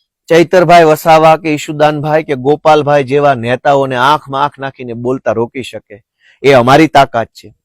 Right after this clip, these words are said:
ભાજપની સત્તા કે ભાજપના દંડામાં એ દમ નથી કે અમારી જેવા યુવાનોને બોલતા રોકી શકે, અમારે જેવા યુવાનોને આંખ ફાડીને જોતા રોકી શકે.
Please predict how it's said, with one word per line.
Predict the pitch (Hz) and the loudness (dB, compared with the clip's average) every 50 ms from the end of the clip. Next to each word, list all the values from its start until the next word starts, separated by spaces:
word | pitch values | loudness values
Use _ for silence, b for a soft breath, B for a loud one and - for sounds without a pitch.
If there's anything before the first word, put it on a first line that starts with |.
| _ - | _ -6
ભાજપની | 113 127 135 131 123 160 165 - 156 143 123 | -2 -2 -2 0 0 -2 -4 -4 -6 -10 -8
સત્તા | - 131 123 - - 160 156 160 | -6 -8 -8 -4 -2 0 0 0
કે | 151 151 | 0 0
ભાજપના | 127 123 123 131 127 - 185 156 156 143 | 0 2 2 2 2 -2 -6 -6 -4 -4
દંડામાં | 131 123 127 139 147 151 160 160 156 151 | -2 -2 -2 -2 0 0 0 2 2 0
એ | 143 127 | -2 -2
દમ | 117 131 180 220 220 | 0 2 2 4 4
નથી | 214 208 175 185 131 104 _ _ _ _ _ _ _ _ _ _ _ _ _ - | 4 2 2 0 -2 -4 _ _ _ _ _ _ _ _ _ _ _ _ _ 0
કે | 123 | 0
અમારી | 123 143 170 190 185 165 | 2 4 4 4 4 4
જેવા | 156 180 180 175 | 4 4 6 6
યુવાનોને | 170 156 160 165 170 175 170 170 170 165 156 | 6 6 6 4 4 4 4 2 0 -2 0
બોલતા | 139 139 147 160 160 - 165 156 | 2 2 2 2 2 2 0 2
રોકી | 151 151 147 - 156 143 | 2 0 -2 -6 -10 -10
શકે, | - - 143 127 135 | -8 -8 -8 -6 -4
અમારે | 143 135 135 139 139 139 | -6 -4 -2 -2 -2 -2
જેવા | 127 117 135 131 131 123 | -4 -4 -4 -2 -2 -2
યુવાનોને | 120 120 127 131 131 131 127 127 123 117 | -2 -2 0 0 0 0 -2 -4 -6 -4
આંખ | 113 120 143 156 - - - | 0 0 0 0 -2 -4 -4
ફાડીને | 127 131 135 135 123 113 | -4 -2 -2 -4 -6 -8
જોતા | 92 - 123 131 - 123 113 | -10 -8 -10 -6 -4 -4 -6
રોકી | 107 104 98 117 107 | -6 -6 -12 -16 -20
શકે. | 92 - - - _ _ | -20 -20 -20 -20 _ _